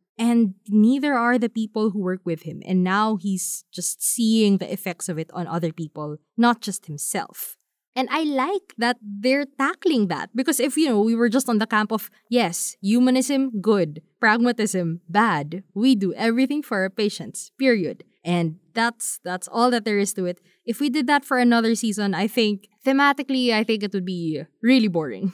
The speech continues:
<laughs> 'Cause, like, okay, well, yeah, they're gonna save the day 'cause they're the good guys.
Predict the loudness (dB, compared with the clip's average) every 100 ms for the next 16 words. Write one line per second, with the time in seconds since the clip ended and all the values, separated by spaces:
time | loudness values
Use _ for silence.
0 | 2 0 0 -6 -2 0 0 -2 -2 2
1 | 2 0 -2 -2 0 -4 -10 -6 0 0
2 | 0 -2 -2 -2 -4 -2 -2 -2 0 -2
3 | -2 -2 -2 -6 -6 -12 -10 -10